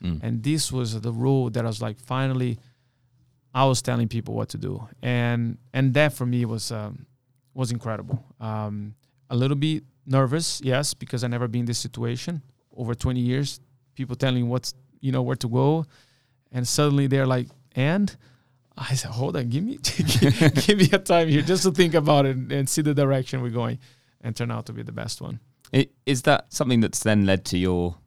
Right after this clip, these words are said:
Speaker 1: like, continuation in IndyCar? Like, th-, you know, now to be going into an even ex-, more expanded program, is that because of the, the home you found at Shank?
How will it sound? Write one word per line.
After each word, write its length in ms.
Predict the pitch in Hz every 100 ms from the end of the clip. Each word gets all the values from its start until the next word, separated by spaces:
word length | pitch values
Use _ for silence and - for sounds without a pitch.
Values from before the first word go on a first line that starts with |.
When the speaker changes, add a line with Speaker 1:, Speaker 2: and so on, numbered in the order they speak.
| _ -
Speaker 1:
like, 220 | 95 -
continuation 800 | - 90 101 92 95 98 - 107
in 100 | 107
IndyCar? 500 | 110 107 - 131 139
Like, 200 | 95 -
th-, 280 | - - -
you 180 | 104 85
know, 60 | 82 -
now 460 | 98 110 107 95 -
to 120 | 95
be 100 | 92
going 280 | 101 101 98
into 220 | 95 95
an 200 | 87 101
even 220 | 87 90
ex-, 160 | - -
more 140 | 104
expanded 360 | - - 98 90
program, 420 | 104 104 90 78
is 60 | 80
that 120 | 95
because 360 | 104 - 113 107
of 100 | 101
the, 200 | 101 101 - - _
the 80 | 92
home 200 | 101 107
you 80 | 98
found 360 | - 104 120
at 160 | 113 - -
Shank? 320 | - 127 -